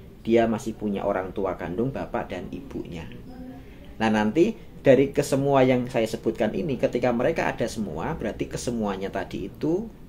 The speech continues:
mendapatkan hak warisnya tanpa terganggu oleh pihak lainnya.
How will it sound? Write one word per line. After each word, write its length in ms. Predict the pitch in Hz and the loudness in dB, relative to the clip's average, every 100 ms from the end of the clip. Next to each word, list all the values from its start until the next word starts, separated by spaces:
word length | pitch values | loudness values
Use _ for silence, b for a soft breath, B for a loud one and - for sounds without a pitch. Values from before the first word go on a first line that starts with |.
| - | -2
mendapatkan 560 | 123 110 98 95 107 104 | 0 0 -2 -4 -4 -4
hak 160 | - 104 | -2 -2
warisnya 720 | 98 92 - 107 127 160 196 - | -2 -4 -4 -2 -2 -2 -4 -2
tanpa 400 | 117 110 139 139 | -2 0 -4 -4
terganggu 520 | - 110 98 107 131 | -6 -8 -6 -4 -4
oleh 320 | 98 107 127 | -2 -4 -4
pihak 320 | - 104 - 95 | -6 -8 -8 -8
lainnya. 400 | 92 87 104 | -8 -10 -14